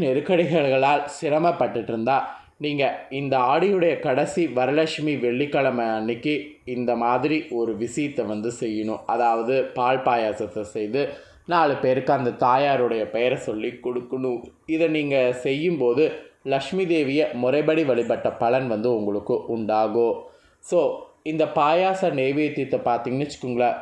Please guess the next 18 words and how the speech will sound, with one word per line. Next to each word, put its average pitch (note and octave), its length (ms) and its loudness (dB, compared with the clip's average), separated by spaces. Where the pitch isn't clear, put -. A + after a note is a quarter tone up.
குறிப்பா C#3 340 0
ஏழு D#3+ 300 2
பெண்களுக்கு C3+ 560 -2
வந்து A2 240 0
பிரசாதமாக B2 840 0
வழங்கணும். A2+ 520 0
இவ்வாறு B2 460 2
நீங்க B2+ 240 0
செய்வதன் B2+ 600 0
மூலம் B2 280 2
லக்ஷ்மி C3 420 0
தேவியுடைய A#2 600 2
அருள் C#3 320 4
உங்களுக்கு A2+ 440 0
பரிபூரணமா A#2+ 760 2
கிடைக்கும். A2+ 540 0
இருபத்தி C3+ 480 -2
ஓரு C3 200 2